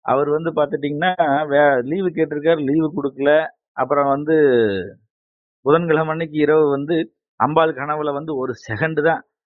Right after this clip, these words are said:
வந்துட்டு போயிட்டா. அதுக்கு அடுத்த நாள் இங்க வந்துட்டார். "எனக்கு லீவு, வேலையே இல்லைனாலும் பரவாயில்ல, லீவு கொடுத்தே ஆகணும்னு" கேட்டிருக்காரு. அப்ப அதுக்கப்புறம் லீவு குடுக்கல, வேலையே இல்லைனாலும் பரவாயில்லன்னு சொல்லிட்டு கிளம்பி வந்துட்டார்.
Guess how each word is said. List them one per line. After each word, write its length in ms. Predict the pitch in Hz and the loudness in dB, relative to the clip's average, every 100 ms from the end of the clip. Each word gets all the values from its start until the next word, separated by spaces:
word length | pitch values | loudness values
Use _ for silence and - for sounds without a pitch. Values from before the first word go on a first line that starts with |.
| _ - 123 | _ -4 -2
வந்துட்டு 240 | 151 156 | 0 0
போயிட்டா. 320 | 135 139 151 | 0 2 2
அதுக்கு 200 | 151 131 | 2 0
அடுத்த 200 | 127 143 | -4 -2
நாள் 180 | 147 147 | -2 -2
இங்க 240 | 135 123 | -2 -2
வந்துட்டார். 300 | 131 131 135 | -2 -6 -6
"எனக்கு 200 | 120 117 | -6 -6
லீவு, 720 | 117 123 147 143 139 120 98 95 | -6 -4 -2 0 2 2 0 -2
வேலையே 420 | 113 147 160 180 | 0 2 2 0
இல்லைனாலும் 440 | 165 156 156 160 | 0 -2 -2 -2
பரவாயில்ல, 420 | 143 143 143 143 147 | -2 0 2 0 0
லீவு 380 | 139 147 131 | -2 -4 -6
கொடுத்தே 140 | 135 139 | -8 0
ஆகணும்னு" 300 | 139 135 131 | 0 0 -6
கேட்டிருக்காரு. 280 | 127 139 156 | -6 -2 -2
அப்ப 180 | 131 | 2
அதுக்கப்புறம் 420 | 123 117 131 143 131 | 0 0 -4 -4 -4
லீவு 240 | 139 135 | -4 -6
குடுக்கல, 420 | 127 131 135 156 | -6 -8 -2 0
வேலையே 340 | 127 120 139 135 | 0 0 0 -2
இல்லைனாலும் 380 | 131 135 135 | -2 -4 -4
பரவாயில்லன்னு 360 | 127 123 127 127 | -2 0 0 -2
சொல்லிட்டு 260 | 117 127 143 | -6 -6 -8
கிளம்பி 360 | 107 113 120 | -6 -6 -4
வந்துட்டார். 400 | 110 110 107 107 | -6 -6 -6 -6